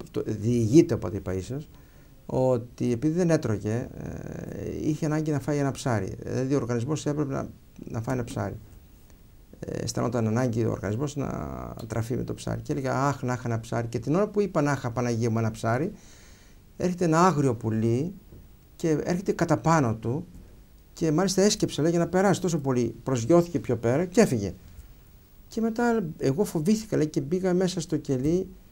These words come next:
Ήταν αητός, δεν ξέρω τι ήταν, γεράκι, ήταν τέτοιο. Μετά από λίγο βγήκα έξω για να δω τι άφησε εκεί πέρα και κοιτάω, είχε αφήσει ένα ψάρι.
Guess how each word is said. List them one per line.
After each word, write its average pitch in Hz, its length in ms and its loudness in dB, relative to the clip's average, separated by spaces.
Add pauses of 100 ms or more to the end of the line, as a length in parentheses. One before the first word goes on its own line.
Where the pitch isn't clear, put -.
(160)
Ήταν 160 280 -2
αητός, 135 640 0
δεν 165 80 0
ξέρω 143 160 0
τι 117 100 -10
ήταν, 113 180 -2
γεράκι, 113 500 2
ήταν 135 340 -4
τέτοιο. 110 340 -6 (880)
Μετά 190 320 0
από 240 160 2
λίγο 220 300 4
βγήκα 185 300 0
έξω 208 200 0
για 185 100 2
να 180 60 4
δω 180 120 4
τι 262 360 2
άφησε 147 360 4
εκεί 113 140 -4
πέρα 240 120 0
και 226 100 -10
κοιτάω, - 280 -2
είχε 220 140 0
αφήσει 214 220 -2
ένα 214 100 -2
ψάρι. 123 320 -4